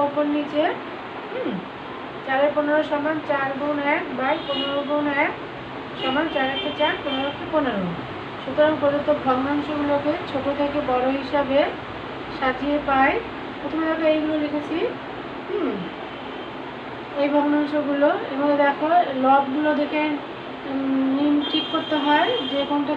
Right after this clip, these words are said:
ছোট কোনটা বড়। দেখো এখানে লবগুলো আছে দশ, তিন আর চার।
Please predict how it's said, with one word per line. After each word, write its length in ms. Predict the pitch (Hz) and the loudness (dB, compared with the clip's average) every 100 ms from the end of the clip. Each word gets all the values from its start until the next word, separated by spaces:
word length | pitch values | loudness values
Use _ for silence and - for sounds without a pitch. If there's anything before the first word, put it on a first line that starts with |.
| - | -2
ছোট 140 | 285 294 285 | -2 -2 0
কোনটা 240 | 285 285 277 | 0 0 4
বড়। 180 | 269 269 330 494 - - - - - - - - - | 6 6 6 4 0 -2 -6 -8 -8 -8 -8 -6 -2
দেখো 180 | 277 302 | 2 2
এখানে 200 | 302 311 294 | 2 2 4
লবগুলো 360 | 285 269 269 302 | 4 4 2 2
আছে 140 | 302 311 247 | 2 0 0
দশ, 280 | 262 269 339 - - | 4 6 4 -2 -6
তিন 240 | 277 294 381 508 311 | -2 0 0 0 -2
আর 100 | 349 - | -2 2
চার। 240 | 285 202 | 4 6